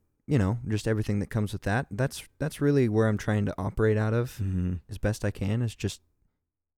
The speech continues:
Speaker 1: the truth that God knows where we're at. He knows what we need. Like what you said, Brian, he feeds the birds of the air. How much more is he gonna feed us? You know?
Speaker 2: Right.
Speaker 1: And that's not just money. That's not physical food. That's, that's the food of life. That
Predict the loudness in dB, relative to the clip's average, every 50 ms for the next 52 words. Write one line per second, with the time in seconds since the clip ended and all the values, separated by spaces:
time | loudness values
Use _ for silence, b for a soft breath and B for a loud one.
0 | _ -4 -4 -4 -2 0 0 0 0 0 -2 -4 -4 -4 -2 -2 -4 -2 -2 -2
1 | 0 0 0 -2 -2 -6 -12 -18 -20 _ _ _ _ _ -6 -4 -2 -2 -2 -2
2 | -4 -4 -6 -6 _ -8 -4 -4 -4 -4 -4 -6 -6 -4 -2 -2 -2 -2 -2 -4
3 | -4 -6 -6 -6 -4 -2 -2 -2 -2 -2 -4 -4 -2 -2 -2 -4 -4 b b b
4 | b b b b b b b b 2 4 4 4 4 4 2 2 4 4 4 4
5 | 4 0 -4 -8 -4 -2 -2 0 0 2 2 4 4 4 2 2 0 -2 -6 _
6 | _ _ _ _ _ _ _ _ _ -4 -2 -2 -2 -2 -2 -2 0 0 0 0
7 | 0 0 0 -2 -2 -4 -6 -6 -6 -6 -8 -10 -12 -14 -18 -20 _ _ _ -20
8 | -18 -10 -6 -4 -2 -2 -2 -2 -4 B B B B B B B -6 0 2 4
9 | 6 4 4 4 2 2 2 2 2 2 4 4 4 2 0 _ -4 -2 0 2
10 | 2 2 2 0 0 -2 -4 -4 -4 -4 -2 -2 -2 -4 -6 _ _ -14 -10 -8
11 | -6 -6 -6 -6 -6 -6 -6 -6 -6 -4 2 4 6 6 6 4 2 -2 -6 -8
12 | -6 -4 -2 0 0 -2 -2 -6 -10 -10 -14 _ _ _ _ _ _ _ _ _
13 | 0 0 0 0 -2 -4 0 2 4 4 4 2 2 0 0 2 2 2 0 0
14 | -2 -4 -6 -6